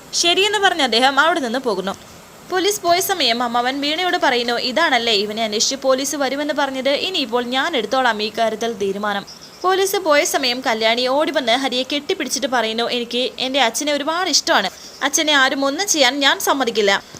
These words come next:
ആ കുഞ്ഞിനുള്ള ബോധം പോലും ആ കയറി പോയവൾക്കില്ലല്ലോ" എന്ന് അമ്മാവൻ പറയുന്നുണ്ട്. അമ്മാവൻ വീണയോട് വഴക്കിന് പോകണ്ടെന്ന് ഹരി. "എന്ത് വഴക്ക്?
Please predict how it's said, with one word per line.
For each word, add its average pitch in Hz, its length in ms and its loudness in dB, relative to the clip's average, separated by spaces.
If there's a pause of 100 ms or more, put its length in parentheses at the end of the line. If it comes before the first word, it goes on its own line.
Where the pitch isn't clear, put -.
(160)
ആ - 100 2
കുഞ്ഞിനുള്ള 392 500 0
ബോധം 269 360 0
പോലും 247 280 2
ആ 254 60 4
കയറി 262 300 2
പോയവൾക്കില്ലല്ലോ" 277 840 2
എന്ന് 226 160 -2
അമ്മാവൻ 277 460 -2
പറയുന്നുണ്ട്. 208 480 0 (240)
അമ്മാവൻ 285 440 2
വീണയോട് 339 320 0
വഴക്കിന് 330 440 4
പോകണ്ടെന്ന് 226 400 0
ഹരി. 190 340 0 (380)
"എന്ത് 302 300 0
വഴക്ക്? 359 460 0